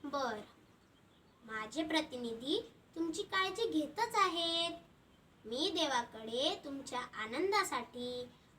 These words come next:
आणि आरोग्यासाठी प्रार्थना करेन. मी माझं प्रेम आणि आशीर्वाद सदैव तुमच्यासोबत आहे. हम्म, आपण पुढच्या वर्षी बालदिवस नक्कीच साजरा करू हा.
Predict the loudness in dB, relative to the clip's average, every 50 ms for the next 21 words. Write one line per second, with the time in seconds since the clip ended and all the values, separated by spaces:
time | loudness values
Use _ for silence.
0 | -6 -4 -2 -2 -2 -4 -6 -6 -4 -4 0 0 0 -2 0 0 0 0 0 0
1 | -2 -4 -4 -8 -12 -12 -10 -10 -10 -10 -10 -12 -16 -20 -20 -20 -20 -6 -2 -2
2 | -2 -2 -2 -2 2 4 4 4 2 0 -2 -4 -6 -8 -12 -20 -20 -20 -20 -20
3 | -20 -20 -20 -20 -20 -12 -8 -6 0 2 4 4 4 2 0 -4 -12 -20 -20 -6
4 | 0 0 2 2 2 2 2 2 2 0 0 2 4 4 4 2 0 0 -2 -10
5 | -20 -20 -14 -8 -6 -6 -4 -2 -4 -4 -4 -6 -8 -8 -6 -6 -6 -6 -2 0
6 | 2 2 2 0 -4 -14 -20 -20 -20 -20 -20 -14 -6 -6 -4 0 2 2 4 4
7 | 4 4 2 0 -2 -4 -8 -8 -8 -6 -6 -6 -6 -6 -8 -10 -10 -12 -12 -14
8 | -16 -16 -16 -18 -20 -20 -20 -20 -20 -20 -20 -20 -20 -20 -20 -20 -20 -20 -20 -20
9 | -20 -14 -10 -6 -6 -4 -4 -6 -8 -6 -6 -6 -6 -4 -4 0 4 4 4 4
10 | 4 0 -2 -2 -2 0 0 0 0 -2 -4 -4 -4 -6 -6 -4 0 0 0 4
11 | 6 6 6 6 2 0 -2 -4 -4 -2 0 0 0 0 -2 -4 -6 -4 -2 -2
12 | 0 2 2 2 2 2 0 0 0 0 0 0 2 4 4 4 4 4